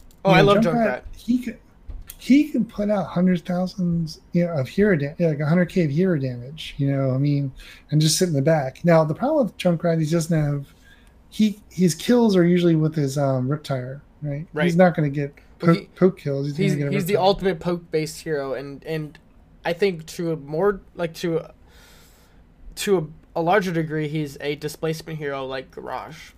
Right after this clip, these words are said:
Speaker 1: Like, it's all
Speaker 2: Right.
Speaker 1: about placing your concussive mine and knocking a hero away,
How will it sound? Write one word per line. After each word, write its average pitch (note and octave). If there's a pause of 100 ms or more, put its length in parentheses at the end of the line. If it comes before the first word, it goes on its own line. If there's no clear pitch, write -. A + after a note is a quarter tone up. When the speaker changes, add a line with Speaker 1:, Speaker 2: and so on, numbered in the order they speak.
(200)
Speaker 1:
Like, D#3
it's D#3
all D#3
Speaker 2:
Right. E3
Speaker 1:
about D3+
placing E3
your D#3
concussive E3
mine C#3+
and C3+
knocking D3
a C#3+
hero C3+
away, C#3+